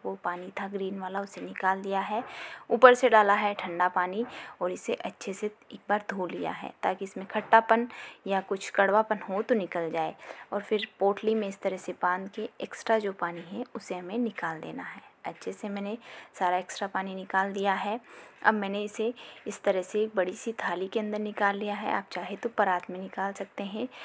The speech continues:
और फिर मैंने को हल्का सा ये गीला लग रहा है तो इसे सूती कपड़े से और थोड़ा सोक कर लेंगे। और अगर आपको नहीं लगे तो आप इसे वैसे भी मसल सकते हैं। तो अब हमें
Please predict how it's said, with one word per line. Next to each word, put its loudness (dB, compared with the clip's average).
और 2
फिर 6
मैंने 0
को 0
हल्का 6
सा 2
ये 6
गीला 6
लग 4
रहा 2
है -6
तो -2
इसे -2
सूती -4
कपड़े 0
से -4
और 0
थोड़ा 0
सोक -8
कर -2
लेंगे। -8
और 2
अगर 4
आपको 2
नहीं -4
लगे 0
तो 0
आप -4
इसे -4
वैसे -6
भी -6
मसल -6
सकते -10
हैं। -12
तो -6
अब 8
हमें -4